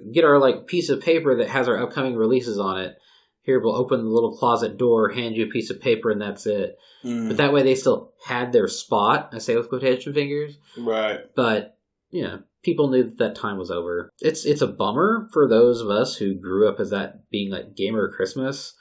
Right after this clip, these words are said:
Speaker 1: but there's way other, way better ways to find out about shit nowadays.
Speaker 2: Mm.
Speaker 1: And you can end up with, like, Street Fighter Six, you know, this trickle of, uh, like, "Oh, hey, here's developer matches between these two characters, and we can release them,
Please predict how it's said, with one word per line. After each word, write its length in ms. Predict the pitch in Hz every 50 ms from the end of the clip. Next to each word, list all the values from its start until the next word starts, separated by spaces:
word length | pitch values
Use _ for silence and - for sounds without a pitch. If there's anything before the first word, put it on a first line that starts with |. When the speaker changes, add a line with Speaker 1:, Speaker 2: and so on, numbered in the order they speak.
| _ _ _ _ _ _ _ _
Speaker 1:
but 300 | 175 160 - - _ _ _ 143 -
there's 220 | - 165 175 143
way 420 | 110 98 95 98 113 117 117 113 113
other, 240 | 110 107 107 98 -
way 140 | 117 123
better 240 | 117 113 104 98 98
ways 340 | 92 92 87 90 87 - -
to 340 | - - 90 87 85 - - _ _ _ _ -
find 280 | - 101 95 92 92
out 100 | 92 87
about 240 | 92 92 87 80 76
shit 220 | - - - -
nowadays. 520 | 90 90 87 87 87 90 92 85 87 85 - -
Speaker 2:
Mm. 360 | - 113 110 104 104 101 101 101 _ _ _ _
Speaker 1:
And 360 | 135 131 135 135 131 123 117 110
you 120 | 110 107
can 180 | 113 117 113 110
end 160 | 107 101 101
up 160 | 101 98 -
with, 160 | 107 95 - 95
like, 320 | 98 95 92 - - _ _ _ _ _ _ _
Street 180 | - 92 87 -
Fighter 220 | 101 90 101 107
Six, 460 | 107 - 240 214 123 - - - -
you 100 | 101 92
know, 60 | 90
this 260 | 90 92 90 - - _
trickle 680 | - - - - 120 110 - 127 117 113 117 113 - -
of, 400 | 107 107 110 107 107 104 107 - - _ _ _ _ _ _ _ _ _ _ -
uh, 280 | 101 101 101 101 98 - -
like, 160 | 110 107 110
"Oh, 160 | - 147 165 160
hey, 220 | 165 180 151 120
here's 200 | 127 143 147 143
developer 360 | 139 127 147 165 165 - - 120
matches 300 | 113 107 107 - - -
between 240 | - - 131 120
these 160 | 120 113 113 -
two 180 | - 143 139
characters, 720 | - - 160 165 147 - - 107 90 87 85 85 80 - -
and 200 | - 101 101 98
we 120 | 101 98
can 240 | - 113 107 101 - - - -
release 320 | 110 110 127 156 - -
them, 360 | - 123 101 92 95 95 -